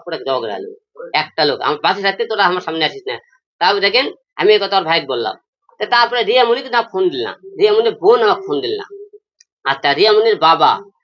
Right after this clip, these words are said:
রিয়া মনির মা, তার বোন, বোনতে একটা লোক সেই পরিবারে কিন্তু কেউ খবরটা নিল না, নিল না। এবং যেদিন মারা গেল,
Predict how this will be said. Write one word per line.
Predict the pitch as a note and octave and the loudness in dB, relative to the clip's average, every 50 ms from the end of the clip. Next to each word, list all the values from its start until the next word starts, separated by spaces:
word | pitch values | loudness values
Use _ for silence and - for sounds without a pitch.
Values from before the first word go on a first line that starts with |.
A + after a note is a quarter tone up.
| _ _ C#3 | _ _ -2
রিয়া | E3 F#3 F#3 | -2 0 0
মনির | F#3 F#3+ G3 G3+ F#3+ E3+ | 0 0 0 0 0 0
মা, | C#3 D3 E3 F3+ F#3 E3+ C#3 G#2+ - - _ _ _ _ _ _ - | 0 2 4 4 4 4 2 2 -2 -8 _ _ _ _ _ _ -2
তার | F3 F3 F#3 F3+ | 2 2 2 0
বোন, | D#3+ B2 C#3+ F3 G3 G3+ G3+ F3 C#3+ A#2 G2+ | 0 -4 -4 -2 0 0 0 -2 -4 -4 -4
বোনতে | - D#3 G#3 G#3+ G#3 G#3 G3 E3+ C3 - - _ | 0 2 2 2 4 2 0 0 0 -2 -6 _
একটা | - G#3 A#3 - - _ - A#3 A#3 | -4 -4 -4 -4 -6 _ -2 2 2
লোক | A3 G#3+ - - | 2 2 0 0
সেই | G3+ G3 | -2 -4
পরিবারে | F#3 - F#3+ F#3 F3 D#3+ D#3+ D3+ C#3+ | -2 -4 -4 -4 -2 -2 -2 -2 -2
কিন্তু | - C#3+ C#3+ D3+ D#3 | 0 -2 -2 -2 -4
কেউ | D3+ D#3 D#3+ | -4 -4 -4
খবরটা | D#3+ - - C3+ B2+ B2+ - B2+ A#2+ | -4 -6 -8 -8 -8 -8 -6 -4 -4
নিল | B2 B2 C3+ C3 B2 B2 A#2+ | -2 -2 -2 -2 -4 -6 -4
না, | A#2+ B2+ C#3+ C#3+ A2+ - - _ _ _ _ _ - - - - - _ _ _ - | -2 0 0 0 0 -2 -6 _ _ _ _ _ -20 -20 -20 -20 -20 _ _ _ 4
নিল | F#3 A3 A#3 A3 A3 | 4 6 6 4 4
না। | A#3 A#3+ | 4 2
এবং | A#3+ A#3 G#3+ | 2 2 2
যেদিন | F3+ G#3+ G#3+ G#3 | 2 2 2 4
মারা | G#3 A3+ B3+ B3+ A#3+ | 4 4 4 4 4
গেল, | G#3+ A3+ G#3+ | 4 4 4